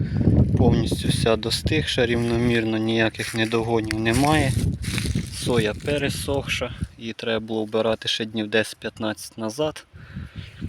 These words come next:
але так склалися обставини. Що хочу зазначити, друзі,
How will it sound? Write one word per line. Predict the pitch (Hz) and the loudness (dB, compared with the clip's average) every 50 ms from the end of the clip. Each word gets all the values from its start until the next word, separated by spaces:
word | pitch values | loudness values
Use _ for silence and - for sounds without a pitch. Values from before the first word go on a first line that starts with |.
| - - - - - | -12 -12 -14 -12 -8
але | 110 110 110 110 110 113 - - - - - - | -6 -4 -4 -2 -4 -4 -6 -8 -8 -10 -8 -6
так | - 117 107 | -4 -6 -6
склалися | - - - 113 107 107 107 107 - - 117 | -6 -8 -4 -4 -2 -2 -2 -4 -6 -6 -6
обставини. | 107 107 - - - - - 104 101 101 101 104 107 - - - - - - - - - - - - - _ _ _ _ _ _ _ - | -6 -6 -6 -8 -6 -2 -2 -2 -2 -2 -6 -10 -14 -16 -20 -20 -20 -20 -20 -20 -20 -20 -20 -20 -20 -20 _ _ _ _ _ _ _ -14
Що | - - - 151 | -6 -2 -2 -2
хочу | 135 - 135 - - 127 | 0 -2 -2 -2 -2 -2
зазначити, | 113 123 117 110 117 113 107 104 - - - 110 104 | 0 0 -2 0 0 0 0 0 0 -2 -2 -2 -4
друзі, | 98 - - 101 95 - | -4 -6 -10 -10 -12 -12